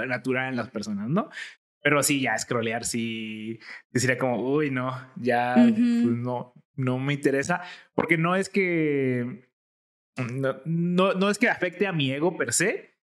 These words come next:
Speaker 1: sino que me hace pensar que realmente es una persona muy distraída en ese sentido, o sea, que es muy consumidora de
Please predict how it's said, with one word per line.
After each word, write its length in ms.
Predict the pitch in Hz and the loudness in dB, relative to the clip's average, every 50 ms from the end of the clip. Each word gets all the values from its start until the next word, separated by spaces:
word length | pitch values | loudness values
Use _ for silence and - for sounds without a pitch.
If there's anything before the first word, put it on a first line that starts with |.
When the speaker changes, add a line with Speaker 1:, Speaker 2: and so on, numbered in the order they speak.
| _ _ _ _ | _ _ _ _
Speaker 1:
sino 280 | - 143 139 147 147 147 | 2 4 4 4 2 2
que 100 | - 160 | 0 0
me 140 | 156 147 | 0 0
hace 260 | 139 143 143 - 180 175 | -2 -2 -2 -2 -2 -2
pensar 560 | 175 - 160 131 123 120 143 143 151 165 156 | 0 -2 -2 -2 0 0 -2 -2 -2 -4 -2
que 840 | - 151 143 139 131 131 127 127 123 123 120 120 120 123 113 - - | -2 -2 0 0 -2 -2 -2 -4 -4 -4 -4 -4 -6 -6 -8 -12 -4
realmente 340 | 139 131 143 147 151 156 143 | 0 0 2 2 0 -2 0
es 60 | 147 | 0
una 80 | 165 160 | -2 -2
persona 220 | 160 127 123 143 | -2 -4 -4 -4
muy 180 | 143 143 143 143 | -4 -2 -2 -2
distraída 540 | 143 151 147 - - 131 120 117 120 127 131 | 0 -2 0 0 2 2 2 2 2 0 0
en 80 | 127 | -2
ese 120 | 127 127 131 | -4 -6 -6
sentido, 380 | 123 117 110 104 117 113 113 | -4 -4 -4 -4 -4 -4 -4
o 40 | 110 | -2
sea, 120 | - 117 110 | -4 -4 -4
que 340 | - 117 113 117 - - 120 | -2 -2 -2 -2 -2 -2 -2
es 220 | 113 - - - | -2 -2 -4 -2
muy 300 | 139 143 147 151 151 147 | -2 0 2 0 0 2
consumidora 720 | - 160 165 156 - 156 139 131 120 117 123 131 143 147 147 | 2 0 2 2 0 0 0 2 2 2 4 2 2 2 2
de 720 | 139 131 123 120 117 113 113 113 110 107 107 104 104 - | 0 0 0 0 -2 -2 -2 -4 -4 -6 -6 -8 -10 -14